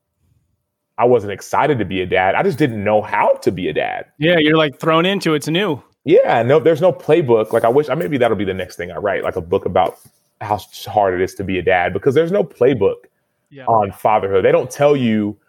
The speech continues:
Speaker 1: how you see your insecurities in your children.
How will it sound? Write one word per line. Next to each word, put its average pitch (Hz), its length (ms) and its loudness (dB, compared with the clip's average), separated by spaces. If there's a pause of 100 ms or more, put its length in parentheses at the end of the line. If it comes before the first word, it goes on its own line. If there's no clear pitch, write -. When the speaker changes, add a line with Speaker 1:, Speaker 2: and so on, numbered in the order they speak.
(160)
Speaker 1:
how 113 260 2
you 110 200 -2
see 131 300 -2
your 120 300 4
insecurities 101 720 -4
in 95 100 -4
your 92 280 -2
children. 80 540 -8